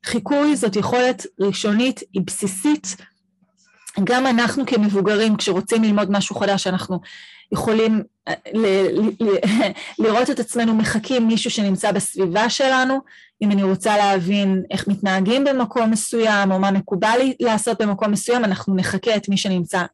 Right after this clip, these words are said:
איתנו. וגם הילדים שלנו, כשהם בתהליך של למידה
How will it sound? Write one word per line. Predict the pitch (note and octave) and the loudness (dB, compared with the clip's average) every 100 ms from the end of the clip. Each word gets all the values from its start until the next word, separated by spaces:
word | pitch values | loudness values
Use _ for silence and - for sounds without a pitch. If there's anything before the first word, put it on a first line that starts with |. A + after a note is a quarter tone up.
| _ | _
איתנו. | - F#3+ G3 E4 - - - - _ _ G#3 | -4 0 0 0 -6 -20 -20 -20 _ _ -2
וגם | A3 D4+ | 0 2
הילדים | F#4+ F4+ D#4 D#4+ | 4 2 2 2
שלנו, | E4 D#4 B3+ B3 B3 | 2 2 2 0 -4
כשהם | - A#3+ B3 | -4 0 2
בתהליך | E4 E4 G#3 G#3+ A#3+ | 0 0 0 2 0
של | - B3+ | -2 0
למידה | F#3 F3 | 2 2